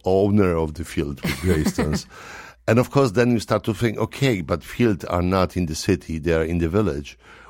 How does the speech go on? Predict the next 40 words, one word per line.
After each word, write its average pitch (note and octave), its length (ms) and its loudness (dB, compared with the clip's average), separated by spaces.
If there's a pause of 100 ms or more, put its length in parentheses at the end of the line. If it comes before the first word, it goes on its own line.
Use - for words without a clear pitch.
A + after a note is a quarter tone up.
What, A#2 420 0
if - 220 -4
anybody, D2 540 0
with E2 260 0
matches D#2+ 560 -4
would, D2+ 320 -6 (240)
uh, D#2+ 340 -2
destroy E2 640 0
our D#2 240 -2
set? C#2 340 -6
So F2 280 0 (380)
there G2 180 4
was F#2 180 2
a F#2 80 0
security B2+ 720 2
all D#2+ 200 2
day D#2+ 280 0
and F2 160 2
night, F2+ 340 -2
you F#2 80 0
know, F2 120 0
<laughs> - 20 -6
keeping, E2+ 560 -6
uh, D2+ 60 -4 (440)
the F2+ 480 2
care A2 360 2
o-, D#2 260 0
over D#2 340 -2
it. C#2+ 160 -10 (300)
So - 160 2
there C3 120 6
were C#3+ 120 8
many, C3 260 4
many, A2 600 2
uh, G2 60 2
problems. D2 720 -4 (680)
There G#2+ 160 0
was B2 180 2
one B2 220 2
problem G#2 580 2